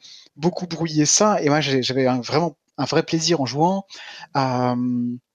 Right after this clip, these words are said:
bah, à, à voir, à te voir écrire, toi, effectivement, à, à voir, euh, l'autre composé d'êtres, enlevé. Et, euh, c'est, il y a une espèce de, de version oralisée de l'écriture, au sens où, euh,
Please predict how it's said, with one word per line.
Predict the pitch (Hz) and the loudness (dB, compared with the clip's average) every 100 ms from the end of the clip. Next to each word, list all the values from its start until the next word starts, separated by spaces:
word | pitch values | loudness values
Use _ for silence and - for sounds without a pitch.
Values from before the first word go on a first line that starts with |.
| _ _ _ _ - - | _ _ _ _ -20 -4
bah, | 143 143 | -2 2
à, | 143 | 0
à | - | 2
voir, | 127 143 156 | 2 2 2
à | 147 | 0
te | - | 0
voir | 139 160 | 2 4
écrire, | 151 131 202 160 | 4 2 0 0
toi, | - 180 | 2 2
effectivement, | 147 - - 175 151 | 2 -4 -4 -2 -2
à, | |
à | 127 127 | -2 -4
voir, | 120 156 143 | 0 0 0
euh, | 131 - - | -4 -12 0
l'autre | 160 - | 0 0
composé | - 170 156 147 | -4 0 2 4
d'êtres, | 156 170 - | 6 4 0
enlevé. | 135 170 196 - - - - | -2 -2 -4 -14 -18 -12 0
Et, | 139 135 | 2 4
euh, | 127 123 123 127 127 135 143 | 4 2 0 -2 -6 -10 -16
c'est, | - - 143 - | -10 -8 -8 -2
il | |
y | 165 | 0
a | |
une | 156 165 | 2 2
espèce | 147 - 190 175 | -2 2 2 2
de, | 151 143 139 139 - _ | 0 0 -2 -4 -10 _
de | 147 | 2
version | 165 208 - | 4 4 2
oralisée | 175 175 170 160 196 | 4 4 2 2 2
de | |
l'écriture, | 165 - 156 - 180 156 _ _ | 2 -4 -4 0 0 -2 _ _
au | 233 | 0
sens | - 165 156 - | 2 4 4 2
où, | 151 143 | 2 -2
euh, | 131 | 0